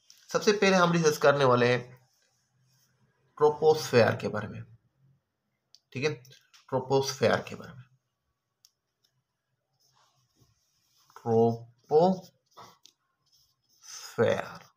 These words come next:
सबसे पहले हमने discuss करना है, troposphere, and then stratosphere, and then mesosphere and thermosphere, ठीक है। देखिए जो ट्रोपोस्फेयर है ये क्या है?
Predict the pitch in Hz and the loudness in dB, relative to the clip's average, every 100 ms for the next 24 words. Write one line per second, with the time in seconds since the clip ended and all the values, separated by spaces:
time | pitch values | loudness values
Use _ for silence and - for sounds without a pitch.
0 | _ _ _ _ _ - 113 117 113 113 | _ _ _ _ _ -12 -8 -6 -4 -4
1 | 113 107 107 107 107 101 - 101 101 104 | -2 -2 -2 -4 -6 -8 -10 -8 -6 -6
2 | 135 - - _ _ - 113 113 113 104 | -6 -8 -20 _ _ -16 -8 -8 -8 -6
3 | 104 - - - _ _ 113 117 120 123 | -6 -6 -12 -20 _ _ -6 -2 0 0
4 | 127 - 135 135 147 - 135 135 113 107 | -2 -6 -6 -6 -8 0 0 0 -4 -6
5 | 110 113 131 151 - 139 - 117 113 - | -4 -2 -2 -4 -2 -2 -2 -4 -6 -2
6 | 110 98 98 - 82 - - 185 208 - | -2 -2 -4 -8 -14 -12 -2 0 0 -4
7 | _ _ _ _ _ _ _ _ _ _ | _ _ _ _ _ _ _ _ _ _
8 | _ _ _ _ _ 135 175 226 214 233 | _ _ _ _ _ -12 -4 -2 2 2
9 | 220 - _ _ _ _ _ _ _ - | 0 -6 _ _ _ _ _ _ _ 2
10 | 151 180 202 - 131 123 113 104 123 - | 2 4 0 2 4 4 2 0 -2 -6
11 | - _ _ _ _ _ _ _ _ - | -20 _ _ _ _ _ _ _ _ -10
12 | 151 170 185 175 117 | -8 0 2 4 2